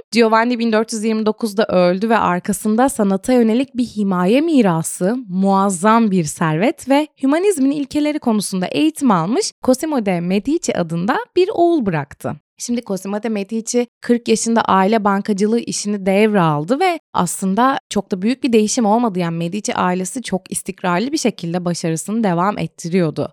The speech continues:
Başarılı bir iş adamı oldu Cosimo ve babasının servetini biriktirip tüm Avrupa'da iş bağlantıları kurmayı başarmıştı. Bin dört yüz otuz dörde gelindiğinde Cosimo de' Medici bir yandan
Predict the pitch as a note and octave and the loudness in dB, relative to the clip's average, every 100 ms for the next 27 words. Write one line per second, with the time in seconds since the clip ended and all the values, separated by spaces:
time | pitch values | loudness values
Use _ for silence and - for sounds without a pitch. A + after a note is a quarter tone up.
0 | - F3+ - F#3+ B3 B3+ F3+ - G#3 C4+ | 0 0 2 0 0 -2 -2 0 2 2
1 | D#4 B3+ F3 E3+ E3 D#3+ G3+ B3 F4+ A3 | 4 4 4 -2 -4 -6 -4 -2 -2 0
2 | F#3 F#3+ - A3+ C4 - G3 F3+ G3 A#3+ | 0 0 -4 -4 -2 -2 -2 -2 -4 -4
3 | C4+ A3 G3+ F#3+ A#3 F4 - _ - D4 | -2 0 -2 -4 -6 -6 -8 _ 0 2
4 | D4+ - G#3+ F#3+ F#3+ G3+ C#4 - A#3 - | 2 2 4 4 2 0 0 0 -2 0
5 | G3+ F#3 F3+ E3+ - F#3 E3+ - - A3+ | 0 0 0 -4 -6 -6 -8 -8 -4 -2
6 | F#3+ F3 C4 A4 - G3 - E3+ D#3 D3 | 0 -2 -4 -6 -2 -2 0 -2 -2 -4
7 | - - - _ _ G#3+ A3 A3+ A#3+ - | -10 -10 -12 _ _ -2 0 2 0 2
8 | A#3 A3+ A3+ G#3 A3 C4 A#3+ A#3 A3+ A3 | 0 0 0 2 4 2 2 2 2 0
9 | A3 C4 C#4 G3+ G3 A3+ A3 A3 G#3 G3 | -2 -2 0 -2 0 0 0 0 0 -2
10 | B3 - F4+ A#3+ A#3 C#4+ B3+ B3 | -6 -6 -6 -2 0 0 -2 -4